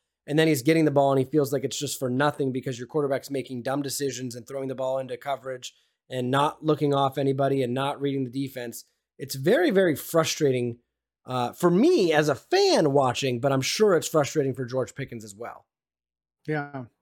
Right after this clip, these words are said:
Speaker 2: gotta be, right? How
Speaker 1: Yeah.
Speaker 2: can it not be frustrating? Um, s-, not seeing him more involved. And then when he does get involved, he's highly successful, winning those contested catches and, and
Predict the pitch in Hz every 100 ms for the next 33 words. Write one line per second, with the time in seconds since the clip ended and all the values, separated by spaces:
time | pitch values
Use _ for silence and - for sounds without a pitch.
0 | _ _ 190 262 196 139 147 220 247 _
1 | _ _ 180 190 220 202 180 202 160 131
2 | 160 151 - 156 156 147 _ _ _ _
3 | 165 165 151 147 - - - 175 180 196
4 | 180 - 190 160 175 165 170 165 147 139
5 | 156 160 139 - - _ - 202 202 190
6 | 175 165 151 233 226 147 160 - 160 151
7 | 131 151 156 143 139 151 143 160 156 143
8 | 139 143 156 147 - 135 123 _ _ _
9 | - 170 170 165 156 143 156 139 147 143
10 | - 131 - 147 139 139 139 123 139 143
11 | 165 143 139